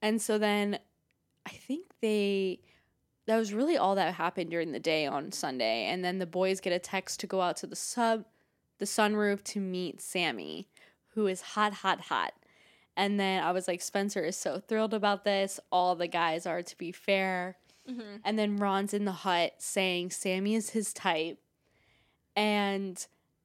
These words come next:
Speaker 1: you know how he was like, "Type on paper."
Speaker 2: Mm-hmm.
Speaker 1: That scene is going to get cut up if he sticks with Lana, and it's going to be played on movie night because that
Speaker 2: Hell
Speaker 1: was
Speaker 2: yeah, it is.
Speaker 1: such a savage, uh, sentence he said.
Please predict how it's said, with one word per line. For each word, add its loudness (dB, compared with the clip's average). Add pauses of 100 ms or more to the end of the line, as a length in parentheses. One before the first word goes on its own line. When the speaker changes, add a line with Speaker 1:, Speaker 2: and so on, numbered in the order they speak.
(440)
Speaker 1:
you 0
know 2
how 0
he 0
was -2
like, 0 (200)
"Type -2
on -2
paper." -2 (200)
Speaker 2:
Mm-hmm. -8
Speaker 1:
That 2
scene -2 (600)
is 2
going 2
to 2
get 0
cut 0
up 2 (220)
if 0
he -2
sticks -2
with 0
Lana, 2
and 0
it's -2
going 0
to 0
be -2
played 0
on -6
movie -8
night -10
because -2 (300)
that 6
Speaker 2:
Hell 6
Speaker 1:
was 2
Speaker 2:
yeah, 2
it -4
is. -4
Speaker 1:
such 0
a 0
savage, -2 (840)
uh, -2
sentence 0
he -4
said. -2